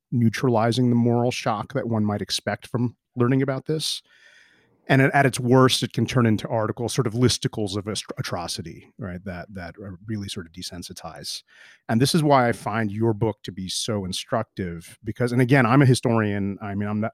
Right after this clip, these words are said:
I'm definitely not saying that the event history of anti-Asian racism is not important. It certainly is and should be studied. But I find your book really instructive because it's so different. Um, you dig into the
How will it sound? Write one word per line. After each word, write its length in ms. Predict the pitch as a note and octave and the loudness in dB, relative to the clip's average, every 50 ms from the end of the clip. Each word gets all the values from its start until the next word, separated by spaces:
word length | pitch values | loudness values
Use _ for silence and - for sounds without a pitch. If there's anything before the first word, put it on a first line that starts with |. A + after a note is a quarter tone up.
| - - | -6 -6
I'm 100 | G#2+ G#2+ | -2 0
definitely 260 | B2 A#2+ - C3 A#2+ | 0 2 2 4 4
not 160 | A#2+ A2 G#2 | 4 2 2
saying 460 | - - B2 G#2+ G#2 G#2+ G#2 G#2 G2 | 0 0 0 2 2 0 0 0 -2
that 280 | F#2 G2+ F#2+ F#2 F2+ - _ _ _ _ _ _ _ _ _ _ _ _ - | -2 -2 -2 -4 -6 -8 _ _ _ _ _ _ _ _ _ _ _ _ -8
the 220 | D3 A#2 - - | -4 -2 0 0
event 300 | C3+ A2 B2+ A2+ A#2 A#2 | 2 2 2 2 2 2
history 500 | - - C3 A#2 - - - C#3 A#2+ G#2 | 2 4 4 4 4 2 2 2 4 4
of 140 | G#2 F#2+ - - | 4 2 0 -4
anti-Asian 560 | G#2+ G#2 F#2 - A2 G2 G2 G2 F#2+ G2 F#2 | -6 -4 -4 -4 -4 -4 -4 -4 -4 -4 -2
racism 440 | G2+ G#2 G#2+ - G#2+ F#2+ F#2 G2 F#2+ | -2 -2 -2 -2 -2 -2 -2 -2 -2
is 80 | F2 | -2
not 180 | G2+ F#2+ F#2 F2+ | -4 -4 -4 -4
important. 440 | F2+ - - - G#2 F#2 E2+ E2 D2+ | -6 -6 -6 -6 -6 -6 -6 -8 -10
It 100 | - - | -8 -6
certainly 400 | - - A#2 G2 G2+ G2+ F#2+ F#2+ | -4 -2 -2 -2 -2 -2 -4 -4
is 220 | F#2 F2 F2+ - | -4 -6 -6 -6
and 140 | F2+ F2 - | -6 -8 -6
should 220 | - - G#2+ F#2 | -6 -6 -6 -6
be 100 | F2 F2+ | -6 -8
studied. 440 | - - - - G#2+ G2+ F2+ F#2 E2+ | -8 -6 -4 -4 -4 -2 -4 -6 -6
But 100 | - G#2 | -2 -2
I 80 | A2+ A#2+ | 0 2
find 280 | - E3 D#3+ E3+ E3+ | 4 6 6 6 8
your 100 | D3+ C#3 | 6 6
book 220 | A#2 A2+ C3 C3 _ _ _ _ - | 4 4 2 0 _ _ _ _ -8
really 220 | G#2+ A2+ A#2 A2 | -4 -2 0 0
instructive 600 | G#2+ F#2+ - - - F#2+ F#2+ - - C3+ B2+ A#2 | 0 0 -2 -4 -6 -8 -8 -6 -4 -4 -4 -4
because 380 | A#2 G#2+ - - - G#2 F#2 G2+ | -4 -8 -6 -6 -6 -4 -4 -6
it's 160 | F#2+ - - | -8 -8 -6
so 140 | - A2+ F#2 | -6 -6 -6
different. 520 | E2+ E2 G2+ F#2+ - - D#2+ C#2 - - - _ _ _ _ _ _ _ _ _ _ _ _ - | -6 -8 -10 -10 -10 -12 -14 -14 -16 -18 -20 _ _ _ _ _ _ _ _ _ _ _ _ -8
Um, 480 | - G#2 G2+ G2 G2 G2 F#2+ F#2 F#2 - _ - - _ _ - | -6 -4 -2 -2 -2 -2 -2 -4 -6 -8 _ -18 -20 _ _ -10
you 320 | B2 A2+ A#2+ B2 B2+ C3 | -6 -2 0 2 2 0
dig 440 | B2+ G#2+ G2 B2 B2 B2+ C3 B2 B2+ - | 0 0 2 4 6 6 6 4 2 0
into 440 | C3+ A#2 A#2 - - - B2 A2+ | 0 2 2 2 0 0 0 2
the 100 | G2+ A#2 | 0 0